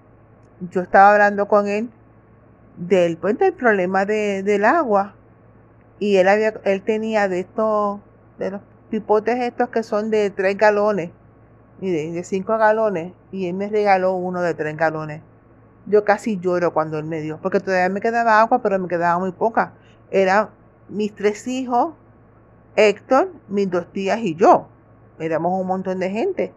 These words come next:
tomando agua, usando agua para cocinar, y se acaba. Y cuando él me dio esa, ese de esto de agua, yo por poco, bueno, yo casi lloro del, del alivio que yo sentí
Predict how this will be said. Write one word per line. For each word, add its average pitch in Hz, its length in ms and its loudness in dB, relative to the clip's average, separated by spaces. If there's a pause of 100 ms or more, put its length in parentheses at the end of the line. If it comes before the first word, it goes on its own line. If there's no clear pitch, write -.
(420)
tomando 175 480 4
agua, 226 600 6 (220)
usando 175 440 -2
agua 240 320 6
para 180 240 4
cocinar, 262 680 -2 (680)
y 151 180 -8 (480)
se 202 100 -4
acaba. 247 460 4 (840)
Y 190 100 -6
cuando 185 260 0
él 196 80 -2
me 233 140 -6
dio 233 280 -2
esa, 208 380 -6
ese 196 280 -10
de 214 100 -8
esto 214 200 -10
de 208 180 -6
agua, 190 380 -6 (500)
yo 196 180 4
por 220 160 0
poco, 214 420 2
bueno, 175 340 -4 (400)
yo 202 180 -2
casi 214 280 -4
lloro 143 320 -2 (1200)
del, 180 520 0
del 190 180 0
alivio 233 420 4
que 233 140 4
yo 233 80 4
sentí 233 520 -4